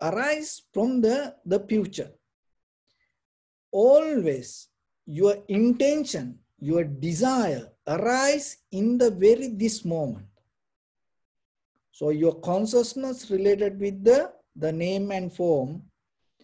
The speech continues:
and the name and form has a connection with the, the consciousness. So in between this, in the middle, to keep the connection, stronger the connection,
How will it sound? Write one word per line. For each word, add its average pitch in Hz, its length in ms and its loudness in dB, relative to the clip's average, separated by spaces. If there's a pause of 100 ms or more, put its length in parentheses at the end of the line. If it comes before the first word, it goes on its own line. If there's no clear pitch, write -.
(160)
and 151 160 -6
the 156 80 0
name 208 440 -2
and 233 200 -2
form 202 300 -2
has 190 280 -6
a 196 40 -6
connection 190 600 -6
with 190 180 -8
the, 240 300 2 (840)
the 165 120 -2
consciousness. 175 920 -6 (480)
So 190 380 -2
in 254 280 -2
between 247 600 0
this, - 560 -4 (1500)
in 214 200 0
the 202 100 6
middle, 196 840 2 (520)
to 170 240 -6
keep 302 380 -2
the 233 100 4
connection, 190 680 -4
stronger 269 720 0
the 180 100 2
connection, 208 880 -2